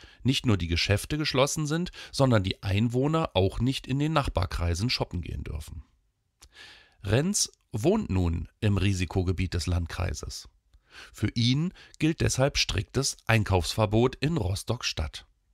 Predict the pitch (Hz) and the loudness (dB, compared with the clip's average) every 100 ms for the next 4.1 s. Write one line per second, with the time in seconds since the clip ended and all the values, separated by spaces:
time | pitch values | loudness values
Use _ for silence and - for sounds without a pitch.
0 | _ _ _ - - - - - - - | _ _ _ -20 -20 -20 -20 -16 -4 0
1 | 92 - 131 151 185 - 208 214 190 143 | 0 0 0 0 0 -2 0 2 0 2
2 | 147 160 - - - 170 - - 139 113 | 2 2 -2 -6 -2 0 0 0 2 4
3 | 110 131 143 - 95 - 156 180 85 - | 4 2 -2 0 0 0 -2 -2 -4 -4
4 | 71 | -8